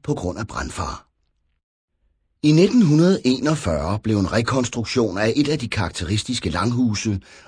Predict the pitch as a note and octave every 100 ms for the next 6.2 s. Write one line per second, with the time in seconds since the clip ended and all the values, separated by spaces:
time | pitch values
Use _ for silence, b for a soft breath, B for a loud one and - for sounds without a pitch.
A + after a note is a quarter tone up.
0 | - G#2 - C#3+ C3+ B2 - C3+ B2 -
1 | G#2+ G2+ A#2 A2 - - - C#2 - D2+
2 | _ _ _ _ _ _ _ _ _ _
3 | _ _ _ _ _ - C3 A#2+ C#3 B2+
4 | D3 A#2+ G#2+ F#2+ A#2 C#3 A#2+ F#2+ F#2+ G#2+
5 | G2 B2+ C3+ C3+ G#2+ F2 F#2+ A2+ C#3 D3
6 | B2+